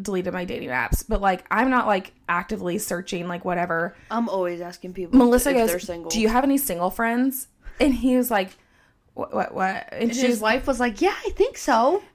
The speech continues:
Speaker 1: And I was like, "Well, hold on. Make sure they're of a certain age, Joseph. Yeah, you know, we gotta vet that now." And then two, and I was like, "No, like, really, like, I'm not, I'm not looking. Like, it's okay." Out of the corner, I'm talking to the girl. Out of the corner of my eye, I see Melissa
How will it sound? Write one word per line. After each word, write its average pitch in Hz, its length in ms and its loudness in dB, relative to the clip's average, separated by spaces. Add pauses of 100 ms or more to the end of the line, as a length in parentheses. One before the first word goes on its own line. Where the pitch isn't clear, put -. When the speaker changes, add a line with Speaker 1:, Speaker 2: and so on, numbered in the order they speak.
(100)
Speaker 1:
And 277 120 6
I 285 120 6
was 262 100 4
like, 269 140 0
"Well, 247 100 2
hold 269 180 4
on. 202 320 2 (340)
Make 226 220 0
sure 247 160 2
they're 226 120 4
of 214 100 6
a 214 60 2
certain 226 260 4
age, 190 480 -4
Joseph. 180 600 0 (540)
Yeah, 208 220 2
you 202 80 -4
know, 190 100 0
we 190 60 2
gotta 185 160 2
vet 190 280 2
that 175 200 -4
now." 185 360 -4 (540)
And 233 140 2
then 233 120 2
two, 269 180 -2
and 240 80 4
I 220 40 6
was 220 80 2
like, 226 120 -2
"No, 208 200 0
like, 202 180 -4
really, 185 200 -2
like, 180 140 2
I'm 190 80 0
not, 185 420 0 (120)
I'm 208 100 0
not 180 240 2
looking. 170 240 -4
Like, 175 160 -6
it's 202 120 -6
okay." 202 420 -2 (380)
Out 254 160 4
of 381 80 4
the - 60 2
corner, 233 300 4
I'm 220 100 4
talking 262 300 2
to 262 80 0
the 214 60 -6
girl. - 360 -6
Out 233 120 2
of 294 60 2
the - 60 0
corner 269 160 2
of 254 60 0
my 208 120 -2
eye, 165 220 0
I 247 140 0
see 214 320 -2
Melissa 214 640 -2